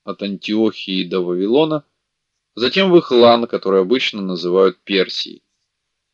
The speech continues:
Далее путь идет в жаркие страны к северу от снежных гор. Я дам тебе эту карту, потому что она одна из самых точных карт, существующих в настоящее время,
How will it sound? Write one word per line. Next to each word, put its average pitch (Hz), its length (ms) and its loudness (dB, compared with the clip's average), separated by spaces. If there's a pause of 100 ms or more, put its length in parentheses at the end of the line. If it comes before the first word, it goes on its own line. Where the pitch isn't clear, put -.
Далее 107 320 2
путь - 240 -8
идет 92 260 -2
в 82 40 -16
жаркие 92 420 -2
страны 127 440 0
к - 40 -16
северу 101 520 0
от 87 80 -6
снежных 92 540 -10
гор. 101 280 -2 (1080)
Я 135 100 0
дам 185 200 6
тебе 170 180 4
эту 139 180 2
карту, 143 440 2
потому 101 340 -4
что 98 280 -2
она 110 340 2
одна 107 560 -2
из 107 120 -2
самых 98 460 -4
точных - 540 -6
карт, 127 320 2 (420)
существующих 98 1000 -6
в - 40 -18
настоящее 90 640 -6
время, 127 360 -4